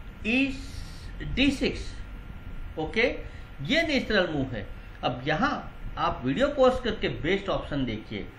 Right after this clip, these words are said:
तो best option है knight B three। ये एक सरप्राइज मूव है आज की ट्रैप में, ध्यान रखिए। नाइट बी थ्री के बाद आप बिशप का ए फ़ाइव वाला square control करते हो, और natural move जब black खेलता है बिशप ई सिक्स,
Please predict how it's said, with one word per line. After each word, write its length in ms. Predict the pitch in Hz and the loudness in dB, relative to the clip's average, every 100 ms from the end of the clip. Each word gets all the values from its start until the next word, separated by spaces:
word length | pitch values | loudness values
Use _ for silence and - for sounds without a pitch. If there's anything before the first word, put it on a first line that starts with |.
| - - - | -12 -12 -6
तो 80 | 143 | -4
best 360 | 123 180 277 - | 2 4 4 2
option 380 | 196 - 147 120 | 0 0 -2 -2
है 420 | 113 120 175 269 - | -2 -2 -2 -6 -6
knight 560 | 104 123 180 277 269 160 | 0 4 4 4 0 -4
B 260 | 113 123 110 - | -2 -2 -2 -4
three। 180 | 107 - - - - - - - - - - - - 113 | -6 -6 -8 -10 -10 -10 -12 -12 -14 -14 -12 -12 -8 0
ये 180 | 226 277 | 4 4
एक 80 | |
सरप्राइज 500 | 254 208 196 220 233 | 4 2 4 2 0
मूव 260 | 226 233 220 | 0 0 2
है 60 | 226 | 4
आज 200 | 185 185 | 4 2
की 140 | 202 | 0
ट्रैप 300 | 170 156 147 | 4 4 4
में, 140 | 165 135 | 0 0
ध्यान 240 | 147 196 | 2 2
रखिए। 520 | 175 - 160 202 277 - - - - | 0 -4 -2 -2 -2 -6 -10 -10 -4
नाइट 300 | 151 190 285 | 2 4 4
बी 180 | 262 262 | 4 0
थ्री 180 | - 226 | 0 -4
के 160 | - 185 | -2 0
बाद 340 | - 151 139 - - | 4 6 4 -2 0
आप 180 | 165 131 | 0 2
बिशप 360 | 151 - 226 - | -2 -2 -2 0
का 300 | 180 143 - 170 | 2 2 0 -2
ए 100 | 185 | -2
फ़ाइव 280 | - 151 143 | -2 -2 0
वाला 180 | 143 | -2
square 320 | 135 - 131 113 | -2 -2 -2 -2
control 480 | - 107 107 113 | -2 -2 -2 -4
करते 300 | 107 104 - | -4 -6 -4
हो, 200 | 104 107 - - - - | -6 -6 -10 -12 -2 4
और 180 | 165 | 4
natural 460 | 165 185 226 240 226 | 6 2 4 4 6
move 280 | 214 196 147 | 4 2 2
जब 260 | 147 127 113 | 0 0 4
black 280 | 156 190 - | 4 4 0
खेलता 300 | 160 151 160 | -2 2 2
है 180 | 151 135 | 2 -2
बिशप 380 | 139 160 - - | 0 -2 -2 -4
ई 140 | 269 302 | 0 0
सिक्स, 380 | - 131 - | 0 -6 -6